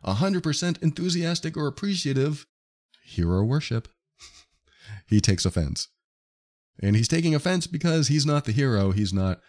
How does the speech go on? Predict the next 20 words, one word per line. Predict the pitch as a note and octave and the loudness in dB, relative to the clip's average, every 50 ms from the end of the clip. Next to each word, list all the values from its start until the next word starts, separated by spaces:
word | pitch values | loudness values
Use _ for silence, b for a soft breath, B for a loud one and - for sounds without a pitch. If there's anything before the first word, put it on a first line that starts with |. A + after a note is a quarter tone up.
| b b b b b b _ - | b b b b b b _ -2
getting | F#2 F2 F2 F2 F2 | 0 0 2 2 2
that | E2+ E2 D#2+ | 0 0 -2
hero | F2+ F2+ E2+ D#2+ D#2+ D#2 | -2 -2 -2 -2 -2 -2
worship | D#2 E2 E2 - - D2+ D#2+ - _ - | -2 -2 -2 -2 -4 -6 -8 -8 _ -10
that | - D#2 C#2+ | -10 -6 -4
he's | D2 C#2+ C2+ | -4 -4 -4
looking | D2 C#2 - - | -6 -6 -6 -8
for. | C#2 - - - - - _ _ _ _ _ _ _ _ _ _ _ _ | -10 -10 -12 -14 -14 -16 _ _ _ _ _ _ _ _ _ _ _ _
This | - C#3 - D#3+ | -4 -2 -2 -2
is | C#3 | 0
my | C3 B2+ A2+ - - | 0 0 0 0 0
educated | G2 G2 F#2+ F2+ - - F2 E2 F2+ E2+ | -2 -2 -2 -4 -4 -2 -2 -2 -2 -2
guess. | D#2 E2 D#2 D#2+ D#2+ - | -2 -2 -2 -2 -2 -4
This | - - G#2+ - - | -4 -4 -4 -4 -4
is | C3+ A#2 A#2 - b b b b _ | -4 -6 -6 -10 b b b b _
just | - A2+ B2 - | -6 -4 -4 -4
how | - A#2 G#2+ A2 | -6 -4 -2 0
I | A2 G#2 | 0 0
see | G#2 - - F#2+ E2+ | 2 2 0 0 -2
things. | D#2+ - E2 D#2 D#2+ E2+ F2 - | -2 -4 -4 -2 -2 -4 -4 -6